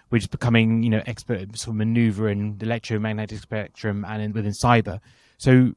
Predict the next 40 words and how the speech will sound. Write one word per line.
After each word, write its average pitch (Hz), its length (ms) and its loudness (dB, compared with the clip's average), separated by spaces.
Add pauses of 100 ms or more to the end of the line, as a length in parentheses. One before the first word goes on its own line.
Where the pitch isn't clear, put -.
(100)
we 135 140 -2
have 143 220 2 (100)
to - 120 -20 (100)
treat 135 260 -6
survival 117 540 -2
and 104 80 -4
the 110 40 -4
ability 113 640 -4
to 110 340 -4
survive 107 480 -4
and 101 80 -6
be 113 80 -2
able 107 180 -2
to - 60 -12
then 110 200 0
to 110 120 -4
deliver 113 360 2
effect 104 480 -2 (380)
absolutely 120 460 -2
as 104 80 -4
a - 40 -8
deliberate 107 380 -2
operation 113 540 -6
far 123 260 0
more 107 320 2
than 104 160 0
we 104 100 0
ever 104 140 -2
have. 95 340 -14 (360)
And 123 120 0
this 123 160 2
idea 135 300 4
of 113 80 -2 (120)
becoming 117 420 0
sort 101 160 -12
of 113 80 -2
an 110 40 2
invisible 113 480 4
army 113 480 4
or 104 380 -4